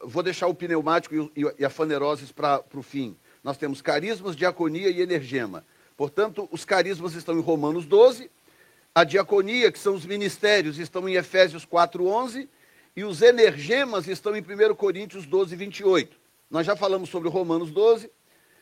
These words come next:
já falamos sobre Efésios quatro, mas eu voltar, vou voltar nele agora, e vamos encerrar falando sobre primeiro Coríntios doze, vinte e oito e o início do capítulo doze.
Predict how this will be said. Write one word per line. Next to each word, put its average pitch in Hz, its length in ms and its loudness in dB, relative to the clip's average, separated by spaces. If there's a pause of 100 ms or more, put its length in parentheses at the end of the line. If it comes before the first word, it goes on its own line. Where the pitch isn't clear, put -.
já 190 220 -2
falamos 196 480 0
sobre 170 580 -2
Efésios 165 540 2
quatro, 196 260 0
mas 175 120 -4
eu 175 100 -2
voltar, 160 460 -2
vou 160 160 -4
voltar 156 380 0
nele 165 240 0
agora, 175 440 2 (400)
e 151 100 -2
vamos 165 300 -4
encerrar 170 340 -2
falando 165 360 -2
sobre 156 540 -4 (260)
primeiro 165 340 0
Coríntios 160 640 -4 (100)
doze, 147 440 -2
vinte 143 280 -10
e 185 60 -6
oito 208 440 0
e 180 100 -8
o 196 100 -8
início 180 420 -6
do 170 80 -6
capítulo 160 500 -4
doze. 156 420 -2